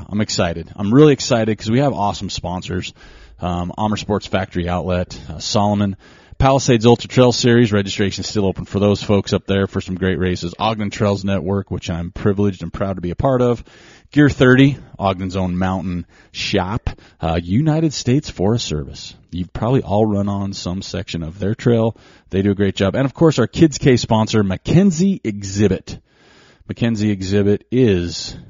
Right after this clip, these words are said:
what it's all about, helping the kids. Make it free, make it fun, enjoying a good time down there. So that's gonna be a lot of fun. Um, if you can make it out, we'd love to see you.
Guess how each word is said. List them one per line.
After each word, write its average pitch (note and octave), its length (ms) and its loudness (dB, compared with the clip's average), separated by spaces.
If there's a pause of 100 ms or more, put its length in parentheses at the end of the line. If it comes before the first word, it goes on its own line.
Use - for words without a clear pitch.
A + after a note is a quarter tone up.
(560)
what F2 140 -8
it's - 120 -8
all E2+ 140 -4
about, D#2+ 420 -8 (120)
helping F2+ 260 -4
the E2+ 100 -8
kids. F2 440 -6 (600)
Make A2 160 -2
it D2+ 60 -12
free, F2+ 260 -2
make G2+ 220 -2
it - 80 -20
fun, E2+ 400 -6 (200)
enjoying E2+ 420 -4
a E2 40 -8
good D#2+ 200 -12
time E2 260 -6
down D#2+ 240 -8
there. D#2+ 220 -10
So D#2+ 320 -8 (280)
that's G#2+ 200 -2
gonna F2 160 -4
be F2 80 -2
a E2+ 60 -4
lot D#2+ 180 -6
of - 40 -14
fun. E2 520 -10
Um, D2 260 -16
if - 100 -18
you - 60 -16
can G#2 100 -6
make A#2+ 160 -2
it B2+ 60 2
out, B2 220 0
we'd G2 120 -6
love G#2 120 -2
to F#2+ 80 -8
see G#2 220 -2
you. G2+ 180 -2